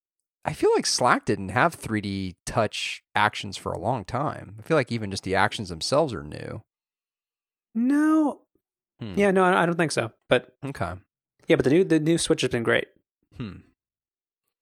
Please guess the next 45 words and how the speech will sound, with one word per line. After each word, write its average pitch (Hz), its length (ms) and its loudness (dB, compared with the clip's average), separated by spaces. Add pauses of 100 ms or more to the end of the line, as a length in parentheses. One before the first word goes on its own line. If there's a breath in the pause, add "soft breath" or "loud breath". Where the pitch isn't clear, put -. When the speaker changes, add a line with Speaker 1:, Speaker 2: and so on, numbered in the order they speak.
(480)
Speaker 1:
Um, 92 680 -6 (1800)
and 123 120 0
then 123 100 2
I 120 100 2
guess, 117 760 0
um, 87 640 -6 (140)
the, 139 400 0
the 151 120 4
Overcast 131 360 4
stuff, 87 220 -2
I 82 60 -4
don't 82 160 -8
think - 140 -10
I - 60 -8
have - 120 -8
a - 40 -8
lot - 160 -8
to - 60 -4
say - 160 -2
about - 280 -10 (220)
switching - 360 -4
to 67 100 -10
ads. - 440 -10 (1400)
Speaker 2:
Yeah. 294 200 4 (120)
All 190 140 4
right. 185 160 4
Let's, 196 220 -8
let's 196 180 0
skip 190 240 -2
to 180 180 2
picks 175 200 -2
of 175 60 -2
the 170 60 4
week. 147 220 0
Speaker 1:
Yeah, 151 260 0
I 107 60 -10
guess 107 120 0
that 104 100 2
was 101 140 -2
my 104 100 2
long-winded 101 460 0
way 98 140 0
of 98 80 -2
saying, 107 400 -2
yeah, 123 180 -8